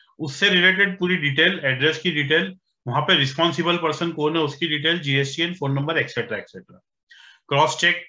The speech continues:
बैंक स्टेट-, ये इसकी application कैसे होती है वो भी मैं आपको आगे बताऊंगा एक बार। अ, पहले आप ये information क्या चाहिए वो समझ लीजिए, फिर वो कैसे apply होता है, that I will show you in subsequent slides। अ, cross check bank statement का, details of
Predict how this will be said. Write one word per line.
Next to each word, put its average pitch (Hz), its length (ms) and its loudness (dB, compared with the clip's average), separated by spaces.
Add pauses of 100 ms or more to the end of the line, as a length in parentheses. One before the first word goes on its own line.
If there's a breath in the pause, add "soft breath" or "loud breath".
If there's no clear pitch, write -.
बैंक 135 380 -2
स्टेट-, 147 220 -2
ये 185 320 4
इसकी 170 260 -2
application 180 580 0
कैसे 175 240 0
होती 190 200 0
है 185 40 0
वो 175 60 2
भी 185 140 2
मैं 185 60 4
आपको 170 220 2
आगे 165 260 2
बताऊंगा 156 640 -4 (380 soft breath)
एक 127 140 -4
बार। 135 120 2 (400)
अ, 127 120 0
पहले 135 280 2
आप 160 160 4
ये 170 140 4
information 175 600 2
क्या 180 120 4
चाहिए 175 240 2
वो 175 400 -2
समझ 143 220 0
लीजिए, 147 260 -2 (420 soft breath)
फिर 156 140 2
वो 175 60 2
कैसे 143 300 2
apply 151 260 2
होता 165 220 4
है, 165 60 0
that 156 140 2
I 156 60 -4
will 156 180 -4
show 143 180 -4
you 143 100 -4
in 143 120 -2
subsequent 113 480 -10
slides। - 320 -16 (1120 soft breath)
अ, 139 320 4
cross 160 320 4
check 170 260 2
bank 151 200 2
statement 151 420 -2
का, 160 60 2
details 160 540 2
of 139 140 -8